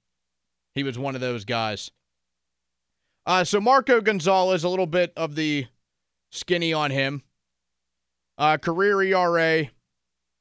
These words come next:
of four point one four, career war of eight point five.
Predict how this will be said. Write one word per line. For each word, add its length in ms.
of 160
four 280
point 340
one 240
four, 440
career 360
war 400
of 100
eight 220
point 300
five. 560